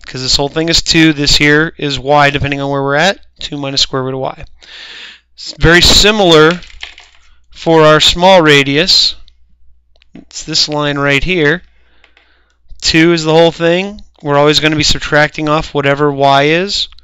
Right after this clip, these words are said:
So little radius is just two minus y. So let's go ahead and plug those in, and we'll see what we get. So v equals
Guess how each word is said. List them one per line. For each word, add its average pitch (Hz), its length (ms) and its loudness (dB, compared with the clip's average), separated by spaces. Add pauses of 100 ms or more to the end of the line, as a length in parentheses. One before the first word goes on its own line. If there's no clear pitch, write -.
(400)
So - 200 -6
little 175 300 2
radius 156 440 2
is 127 200 -2 (200)
just - 260 -2
two 185 220 0
minus 139 420 0
y. 85 240 -8 (2250)
So - 160 -8
let's 170 180 0
go 214 120 4
ahead 190 120 4
and 165 80 -6
plug 180 220 0
those 180 220 2
in, 214 240 0 (160)
and 156 400 -2
we'll 151 140 -4
see - 260 2
what 165 180 -2
we 156 140 -2
get. - 500 -4 (1600)
So 139 300 -4
v 180 200 -2 (200)
equals 160 460 -6